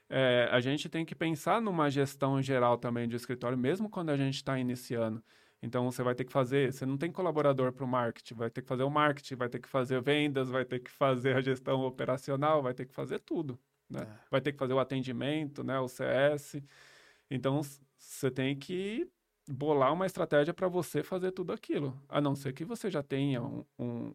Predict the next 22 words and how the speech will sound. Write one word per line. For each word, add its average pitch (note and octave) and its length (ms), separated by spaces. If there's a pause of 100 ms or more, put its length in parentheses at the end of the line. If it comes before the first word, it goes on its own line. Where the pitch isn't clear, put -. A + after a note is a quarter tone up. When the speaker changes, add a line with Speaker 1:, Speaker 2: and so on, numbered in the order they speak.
(120)
Speaker 1:
um A#2+ 140
valor A#2 460
pra A#2+ 200
investir, C3 720
né? A#3 200 (100)
Speaker 2:
Que - 100
consiga D#3+ 400
ter F#3 120
uma E3 100
Speaker 1:
Que C#3 80
Speaker 2:
estrutura G#3 320
que - 80
Speaker 1:
consiga C4 140
Speaker 2:
não B3+ 60
é - 20
a B3+ 40
Speaker 1:
ter. A#3 40
Speaker 2:
realidade G3 420
da F#3 140
grande G3 260
maioria, F#3 420
né? E3+ 220